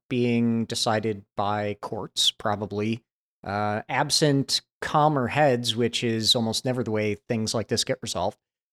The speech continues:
um, <laughs> that say, "You know what? Come back to the table. We are willing to renegotiate. We are willing to work with you in a collaborative fashion." I think this is, you know, uh, a-, an American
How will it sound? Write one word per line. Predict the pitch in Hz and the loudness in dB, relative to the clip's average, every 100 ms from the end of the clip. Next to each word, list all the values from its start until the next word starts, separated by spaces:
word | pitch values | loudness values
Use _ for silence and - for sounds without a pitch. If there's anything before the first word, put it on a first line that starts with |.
| - | -6
um, | 110 110 110 120 - - - - | -2 0 0 -2 -4 -6 -4 -4
<laughs> | _ - 170 - | _ -18 -12 0
that | 135 131 131 - - | 4 4 2 -2 -10
say, | 135 160 139 | -2 4 4
"You | 135 156 | 6 6
know | |
what? | 196 233 233 | 6 4 2
Come | 220 208 | 2 4
back | 208 - | 2 2
to | |
the | 233 | 0
table. | - 139 139 156 160 _ _ _ | 4 4 6 4 0 _ _ _
We | 127 139 | 2 6
are | 165 185 | 6 6
willing | 170 165 147 | 4 4 4
to | 135 | 4
renegotiate. | 131 135 127 123 120 135 143 160 | 2 2 6 6 6 4 4 2
We | 135 135 | 4 4
are | 156 | 6
willing | 139 143 143 | 6 6 6
to | 135 | 4
work | 117 120 - | 2 0 0
with | 123 | 0
you | 123 131 | 2 4
in | 143 | 4
a | 117 | 2
collaborative | 113 113 113 113 | 0 0 2 -2
fashion." | - 110 107 - 160 | -2 -2 0 0 -2
I | - 135 | -2 -2
think | 156 160 117 | 0 -2 0
this | 151 - | -2 0
is, | 135 131 127 - - _ _ _ _ _ - | 2 2 2 -2 -4 _ _ _ _ _ -2
you | 139 | 2
know, | 131 123 123 120 _ - | 4 4 2 -2 _ -16
uh, | 139 - 170 - | -14 -12 -12 -2
a-, | 170 143 139 165 | 2 4 2 0
an | 135 131 131 127 123 - | 0 2 2 0 -2 -4
American | 139 131 151 180 - 175 151 147 143 139 | -2 0 2 0 0 0 0 0 0 -2